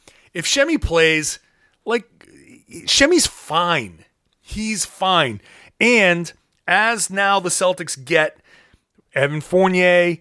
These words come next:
and, and Romeo Langford and eventually Tristan Thompson back, what we're gonna see is guys sliding more into their original roles.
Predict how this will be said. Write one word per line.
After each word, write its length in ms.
and, 340
and 480
Romeo 340
Langford 840
and 160
eventually 560
Tristan 340
Thompson 380
back, 400
what 180
we're 120
gonna 240
see 360
is 160
guys 380
sliding 640
more 280
into 220
their 380
original 600
roles. 580